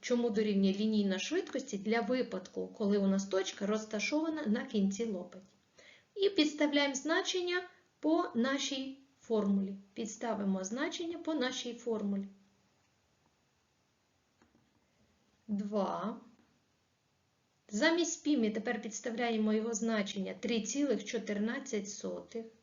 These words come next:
Два помножити на три цілих чотирнадцять сотих. Помножити на радіус, що складає на вісім. І помножити на обертову частоту,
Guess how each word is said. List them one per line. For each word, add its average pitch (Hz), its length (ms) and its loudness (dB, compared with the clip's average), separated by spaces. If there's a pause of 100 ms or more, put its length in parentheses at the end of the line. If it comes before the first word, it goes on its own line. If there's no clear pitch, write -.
(680)
Два 202 360 -2
помножити 220 840 0
на 196 140 0
три 220 340 -4
цілих 220 480 -2 (640)
чотирнадцять 214 1040 -2
сотих. 190 800 -6 (2000)
Помножити 285 840 4 (160)
на 254 320 2
радіус, 202 960 0 (640)
що 214 200 -2
складає 196 540 2
на 247 220 2
вісім. 214 840 -2 (1120)
І 240 100 -2
помножити 269 800 4
на 226 200 4
обертову 233 800 4
частоту, 190 1080 -2